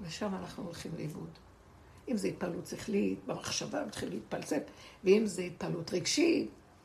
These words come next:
ובסופו של דבר, היא, היא אמרה ככה, היא כמו בן אדם שאומר, "אני רוצה מכונה צבע אדום."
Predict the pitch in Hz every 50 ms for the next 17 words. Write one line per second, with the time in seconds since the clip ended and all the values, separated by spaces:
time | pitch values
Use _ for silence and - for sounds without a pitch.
0 | - - - - - - - - - 220 180 202 190 196 208 - - - 190 -
1 | - 202 - 294 302 - 440 359 359 247 254 302 - - - - - - - -
2 | - - 330 262 - - - - - 277 294 277 220 208 214 208 - 214 - -
3 | - 156 - - 285 285 214 - 208 208 196 - 208 196 - - 208 190 208 214
4 | 226 - - - - - - - - - 247 240 269 262 254 254 - - 254 247
5 | 277 - - - - - - - - - 220 208 - 220 208 196 202 214 214 247
6 | - - - - - - 208 202 185 202 180 175 160 160 165